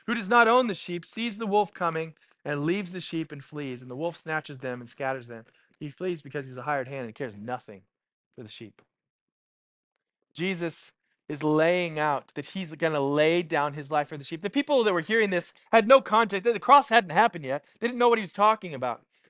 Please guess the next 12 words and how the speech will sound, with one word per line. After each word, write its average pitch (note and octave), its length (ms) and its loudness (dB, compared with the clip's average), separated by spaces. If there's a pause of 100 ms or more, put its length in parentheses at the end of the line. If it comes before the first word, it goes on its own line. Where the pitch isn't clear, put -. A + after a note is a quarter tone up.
But A3 120 2
often A3+ 600 10 (160)
in G#3+ 120 2
ancient A3+ 260 2
Israel, G3+ 400 0 (140)
shepherds B3 440 2
were B3 120 0
prone B3 420 8
to G#3+ 140 -4
find C4+ 300 4
themselves A3 400 0
in G#3 180 -4